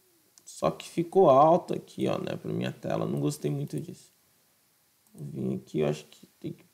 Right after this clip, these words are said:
ele tá pegando aqui como se fosse aquelas telas de tubo, né, pra ele ser mais antigo, mil e vinte e quatro por sete meia oito. Posso jogar um oitocentos por seiscentos? Já vai ficar mais ou menos.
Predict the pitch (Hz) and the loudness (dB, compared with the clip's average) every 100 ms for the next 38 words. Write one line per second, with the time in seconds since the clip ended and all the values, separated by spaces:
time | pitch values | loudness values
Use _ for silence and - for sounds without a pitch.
0 | - - 131 - 143 160 143 151 143 - | -8 -4 2 4 4 4 4 2 0 -2
1 | 160 143 - - 143 156 143 139 - 143 | -4 -4 -4 -6 -6 -2 0 0 2 2
2 | 143 135 180 170 143 139 131 127 - 123 | 2 0 2 2 2 -2 -2 -4 -6 -8
3 | 123 135 - 190 160 135 95 131 - - | -8 -8 -4 0 0 -2 -6 -10 -14 -12
4 | - - - - - - - 180 - - | -12 -14 -20 -20 -16 -10 -2 0 0 -6
5 | _ _ _ _ _ _ _ _ _ _ | _ _ _ _ _ _ _ _ _ _
6 | _ _ _ _ _ _ _ _ _ _ | _ _ _ _ _ _ _ _ _ _
7 | _ _ _ _ _ _ _ _ _ _ | _ _ _ _ _ _ _ _ _ _
8 | - 151 165 160 139 139 127 - - 113 | -4 -2 0 2 4 2 0 -2 -10 -10
9 | - - - - 147 - 185 170 - - | -12 -20 -10 -8 -8 -2 0 0 -4 -8
10 | 170 165 151 151 - - - 139 139 143 | 0 2 2 -2 -4 -4 -2 -4 -4 -4
11 | 170 - | -6 -8